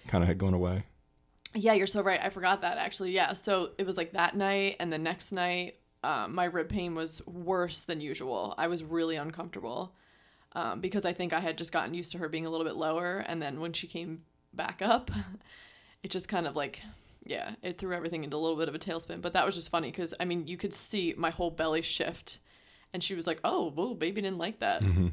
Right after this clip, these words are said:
Speaker 2: <laughs>
Speaker 1: She's like, "I'm not ready to come out yet."
Speaker 2: No, no, definitely not.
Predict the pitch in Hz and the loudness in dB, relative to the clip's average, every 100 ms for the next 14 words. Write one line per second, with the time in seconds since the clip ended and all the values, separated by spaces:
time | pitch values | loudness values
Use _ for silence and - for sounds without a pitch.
0 | - - 247 226 - 202 233 - - - | 0 2 4 2 -2 -2 0 0 -6 -8
1 | - - 85 92 101 98 101 98 104 95 | -2 2 6 8 8 6 4 6 4 6
2 | 104 98 - - - - 233 226 - 285 | 4 4 0 -8 -20 -2 2 4 4 2
3 | - - 170 113 - - - 52 - | -6 -8 -4 -4 -4 -10 -10 -10 -12